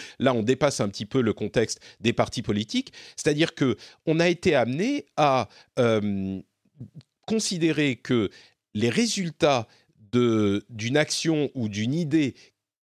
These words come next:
quand ils ne correspondent pas à ce qu'on voudrait, eh ben, c'est quelque chose de biaisé. Et c'est quelque chose qui me pose beaucoup de problèmes, euh,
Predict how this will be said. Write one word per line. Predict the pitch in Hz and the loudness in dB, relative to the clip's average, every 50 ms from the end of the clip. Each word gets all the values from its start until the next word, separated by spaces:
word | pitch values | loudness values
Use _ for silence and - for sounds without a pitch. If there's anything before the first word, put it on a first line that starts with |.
| _ _ | _ _
quand | - 196 208 - - | -2 -2 -2 0 -2
ils | 175 156 | 0 0
ne | 135 | 0
correspondent | 123 - 220 220 247 233 - - 185 170 165 - | 0 2 0 0 0 -2 -4 -4 -4 -6 -4 0
pas | - 180 175 160 - - | 0 2 2 2 2 0
à | 123 113 | 0 -2
ce | - - | -2 -2
qu'on | - 135 | -2 -2
voudrait, | 120 110 123 156 147 139 123 143 180 254 277 - - - _ _ _ - | -2 -2 -2 0 0 2 2 2 2 0 -2 -8 -14 -20 _ _ _ 2
eh | 139 | 2
ben, | 151 151 | 2 2
c'est | - - 143 | 2 0 -2
quelque | - 147 127 - 156 | -2 -2 -2 -2 -2
chose | - - 208 190 147 | 0 0 -2 0 0
de | 135 120 | -2 -2
biaisé. | 104 107 110 104 95 95 90 82 - _ - - _ _ | 0 0 -2 -2 -2 -4 -6 -8 -10 _ -20 -20 _ _
Et | - 127 | -4 -2
c'est | - - 117 | -2 -2 -2
quelque | - 131 110 - 131 | -2 -2 -2 -2 -4
chose | 113 - - 214 202 - | -4 -2 -2 -4 -4 -6
qui | - - 120 107 | -8 -8 -6 -4
me | 101 110 107 95 | -2 0 -2 -2
pose | - - 147 165 170 143 127 104 | -2 -2 0 0 0 0 -4 -4
beaucoup | 90 117 135 - - 165 | -2 -2 -2 -2 -4 -8
de | - | -6
problèmes, | - - 110 95 101 139 196 214 160 101 - - - - - _ _ 139 | -2 -2 0 0 2 0 0 0 -2 -4 -6 -10 -16 -20 -20 _ _ 2
euh, | 120 113 113 113 | 2 2 2 0